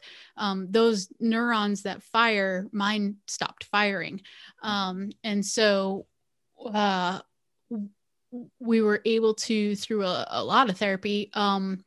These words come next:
uh, remap them for, for lack of a better term, which was awesome. And so now, um, it's easy for me to smile and laugh, um, uh, because I've remembered how to do that. That doesn't, um,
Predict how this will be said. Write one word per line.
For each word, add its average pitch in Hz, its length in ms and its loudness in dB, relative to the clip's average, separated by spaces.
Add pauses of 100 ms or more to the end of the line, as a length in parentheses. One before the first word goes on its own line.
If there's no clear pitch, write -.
(680)
uh, 185 360 -2 (520)
remap 202 600 2
them - 400 -6
for, 202 400 -6
for 202 240 -4
lack 190 280 0
of 190 80 -6
a 190 40 -6
better 190 200 -2
term, 190 260 -6
which 190 160 -6
was 190 160 -6
awesome. 190 420 -4
And 214 180 4
so 208 140 2
now, 214 460 4 (360)
um, 185 460 2 (300)
it's 202 280 4
easy 247 280 4
for 202 160 2
me 196 140 4
to 185 80 0
smile 185 500 2
and 185 100 2
laugh, 170 480 0
um, 185 380 2 (360)
uh, 185 200 -2
because 202 240 6
I've 190 140 8
remembered 202 680 10
how 196 140 4
to 185 100 2
do 196 140 4
that. 180 220 0
That 214 260 4
doesn't, 226 400 2 (280)
um, 190 520 4